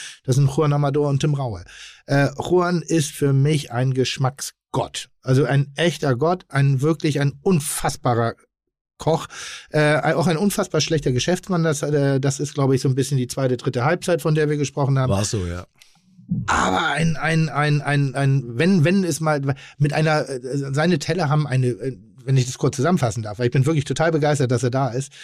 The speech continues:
Speaker 1: Die haben eine geile kulinarische Wut, eine Unvernunft, teilweise eine Dummheit,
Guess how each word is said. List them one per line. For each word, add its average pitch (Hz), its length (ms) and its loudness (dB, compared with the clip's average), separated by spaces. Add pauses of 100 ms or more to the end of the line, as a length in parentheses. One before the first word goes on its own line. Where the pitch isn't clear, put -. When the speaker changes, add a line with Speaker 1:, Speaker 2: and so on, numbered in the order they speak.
(260)
Speaker 1:
Die 127 120 0
haben 180 240 -6
eine 147 240 -2 (160)
geile 165 340 -2
kulinarische 139 1120 0
Wut, 185 260 0
eine 131 220 0
Unvernunft, 214 680 -2
teilweise 135 380 2
eine 113 260 -6 (140)
Dummheit, 165 560 2